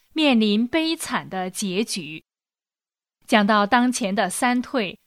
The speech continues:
退党、退团、退队时，大部分人都说：“我早超龄了，或早不交党费了，早就不是党团队员了，用不着声明了。”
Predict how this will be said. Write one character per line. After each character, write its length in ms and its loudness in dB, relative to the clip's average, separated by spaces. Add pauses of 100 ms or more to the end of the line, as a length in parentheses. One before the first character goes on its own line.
(120)
退 240 -2
党、 380 -6
退 200 0
团、 440 -10
退 240 -6
队 240 -4
时， 400 -6 (240)
大 120 0
部 120 -2
分 180 -2
人 160 -8
都 180 -4
说 400 -4 (340)
：“我 180 4
早 280 -4
超 300 2
龄 240 -6
了， 280 -4 (180)
或 400 2
早 200 0
不 120 -6
交 220 0
党 280 -2
费 300 -2
了， 220 -8 (220)
早 220 2
就 160 0
不 100 -4
是 240 0
党 300 -2
团 300 -6
队 200 -2
员 300 -10
了， 200 -10 (180)
用 200 4
不 80 0
着 260 -6
声 260 -2
明 260 -6
了。” 240 -8